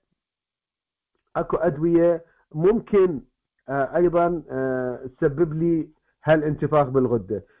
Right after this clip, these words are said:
شو تسوي هاي الأدوية؟ تسوي جلوكويتر. أما تتداخل مع الترابنج، ضخ الأيودين إلى داخل الخلايا، أو تتداخل مع إضافة اليود إلى التيروسين.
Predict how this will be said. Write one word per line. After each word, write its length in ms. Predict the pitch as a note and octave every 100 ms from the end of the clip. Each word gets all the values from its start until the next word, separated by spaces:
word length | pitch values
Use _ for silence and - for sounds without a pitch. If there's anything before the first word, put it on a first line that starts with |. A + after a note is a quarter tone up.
| _
شو 140 | - B3+
تسوي 260 | - G3
هاي 160 | E3 D3+
الأدوية؟ 520 | C#3 C#3 C3 C3+ B2+
تسوي 340 | A#2 - C#3+
جلوكويتر. 760 | C3 C3 B2+ B2+ B2+ A#2+ A#2 - _ _ _ _ _ _ -
أما 420 | G#3 G#3+ G3 E3
تتداخل 800 | D3+ B2+ D3 G3 F#3 E3 C3+ G#2+ - _ _ _ _ C#3
مع 320 | C#3+ D#3+ D#3+
الترابنج، 720 | D#3 - F3 F#3+ F#3+ F#3 E3+
ضخ 320 | C#3+ F#3+ -
الأيودين 560 | F3 D#3 D#3+ D3 D3+ C#3+
إلى 180 | C#3 C3+
داخل 320 | D3 C#3+ C#3+
الخلايا، 720 | B2+ C3 B2 B2 B2+ F#3 G#3+ - _ _ -
أو 260 | F#3+ A3+ G3
تتداخل 680 | F#3+ D3+ G3 G3+ - F#3
مع 420 | F3+ D3 F3+ F3+ E3
إضافة 420 | D#3+ F#3+ F3+ F3
اليود 420 | D#3+ D#3+ F3 F3 D#3+
إلى 120 | D#3
التيروسين. 840 | D#3 D3+ C#3+ C#3 C3 B2 G#2+ F2+